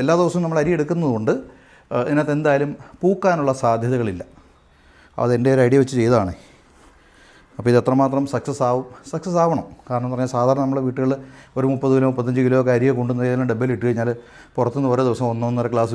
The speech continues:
വീതം അരി എടുത്തു കഴിഞ്ഞാലും പിന്നീട് എന്താ പറയുക, കുറച്ച് ദിവസം കഴിയുമ്പോഴത്തേക്ക് ഏറ്റവും അടിക്കിരുന്ന അരിയൊക്കെ പൂത്തു പോയിട്ടുണ്ട്. അപ്പോൾ അത് ഉണ്ടാവാതിരിക്കാൻ ഞാൻ ചെയ്ത ഒരു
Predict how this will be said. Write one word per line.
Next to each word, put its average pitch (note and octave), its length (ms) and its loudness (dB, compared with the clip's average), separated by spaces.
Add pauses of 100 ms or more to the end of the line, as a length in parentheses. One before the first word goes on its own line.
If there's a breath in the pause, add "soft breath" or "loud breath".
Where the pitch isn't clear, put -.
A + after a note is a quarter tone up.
വീതം A2+ 160 0
അരി A2 180 0
എടുത്തു G#2 180 -4
കഴിഞ്ഞാലും F#2+ 400 -6 (480 soft breath)
പിന്നീട് C#3+ 320 2 (160)
എന്താ A#2+ 160 -2
പറയുക, A2+ 200 -2
കുറച്ച് A#2 160 -4
ദിവസം B2 160 -4
കഴിയുമ്പോഴത്തേക്ക് A2+ 360 -4
ഏറ്റവും D3 300 -4
അടിക്കിരുന്ന A2+ 380 -2
അരിയൊക്കെ A2 320 -6
പൂത്തു C3 320 -4
പോയിട്ടുണ്ട്. F2+ 340 -12 (880 loud breath)
അപ്പോൾ F3 160 4
അത് F3+ 160 4
ഉണ്ടാവാതിരിക്കാൻ E3+ 680 4 (360 loud breath)
ഞാൻ B2 80 2 (100)
ചെയ്ത A#2+ 200 4 (120)
ഒരു B2+ 100 2